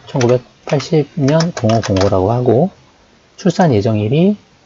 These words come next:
뭐 한 사월 달이라고 해보시죠. 그럼 보험료 확인 누르면 들어가죠. 사무직 그냥 한번 찍어볼게요. 영구 사무직 관리자 선택 완료 하면 표준형과 선택형 마찬가지 나오죠. 선택형 선택하고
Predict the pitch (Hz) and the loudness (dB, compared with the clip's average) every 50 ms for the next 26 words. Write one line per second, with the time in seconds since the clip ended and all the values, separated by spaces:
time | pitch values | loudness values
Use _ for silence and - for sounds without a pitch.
0 | _ _ _ _ _ _ _ _ - 110 110 113 107 - - 101 110 127 131 127 | _ _ _ _ _ _ _ _ -4 -4 -4 -4 -6 -4 0 2 2 2 2 0
1 | 120 104 101 98 95 95 101 113 113 139 120 - - - - 104 131 180 - _ | 0 0 0 0 0 -2 -2 0 0 -2 -2 -4 -8 -8 -6 -4 -4 -6 -8 _
2 | _ _ _ _ _ _ _ _ _ _ _ _ - 139 131 113 - 110 104 113 | _ _ _ _ _ _ _ _ _ _ _ _ -8 -8 -4 0 2 2 2 2
3 | 113 113 104 104 123 123 139 131 104 92 87 87 98 127 160 180 - - - _ | 0 -2 -2 0 0 2 2 2 0 0 -2 0 0 -2 -2 -4 -6 -14 -20 _
4 | _ _ _ _ - - 147 - - - 147 135 - - _ _ _ _ _ _ | _ _ _ _ -2 -2 -2 -4 -4 -4 -6 -6 -6 -10 _ _ _ _ _ _
5 | _ _ _ _ _ _ _ _ _ _ _ _ _ _ _ _ - - - - | _ _ _ _ _ _ _ _ _ _ _ _ _ _ _ _ -20 -10 -4 -2
6 | 147 147 156 151 - 131 - - 117 117 117 113 117 120 113 113 110 - 151 - | 0 0 0 -2 -2 -6 -6 -4 -4 -4 -4 -4 -4 -4 -4 -4 -4 -4 -2 0
7 | 147 123 101 - - - - - 117 135 165 - - _ _ _ _ _ _ _ | 0 0 0 -4 -8 -16 -8 -6 -6 -6 -6 -10 -18 _ _ _ _ _ _ _
8 | _ _ - - 101 101 107 101 127 113 131 117 110 110 107 110 - - - 101 | _ _ -4 -2 -2 0 0 -2 -2 -2 -2 -2 -2 -2 -4 -4 -6 -4 -4 -2
9 | 90 98 92 - - - 135 170 - - - - 120 - - 127 117 - 101 95 | -2 -2 -2 -2 0 0 0 -2 -4 -6 -6 -6 -6 -2 -2 -2 -2 -2 -4 -4
10 | 90 90 101 113 139 180 196 - - _ - - _ _ _ - _ _ _ - | -2 0 0 2 2 0 0 -4 -12 _ -20 -20 _ _ _ -20 _ _ _ -20
11 | - - - - 120 120 143 175 175 - - - 151 139 151 147 131 117 117 131 | -20 -18 -6 -4 -2 0 0 -2 -4 -8 -2 -2 0 0 2 0 0 0 2 0
12 | 170 170 - - 151 - - 120 - 160 180 170 143 107 - - - 123 120 113 | 0 0 0 -4 -4 -2 -4 -2 0 -2 -2 0 -4 -6 -4 -2 -2 0 2 2
13 | 92 82 87 - 147 151 - _ - - 151 143 - 156 - - 127 120 - 131 | 2 0 0 -2 -2 -6 -8 _ -6 -6 -6 -4 -4 -4 -2 -2 -2 -2 -2 -4
14 | 123 135 - - 120 113 165 180 214 | -4 -4 -2 -2 -2 0 0 -2 -2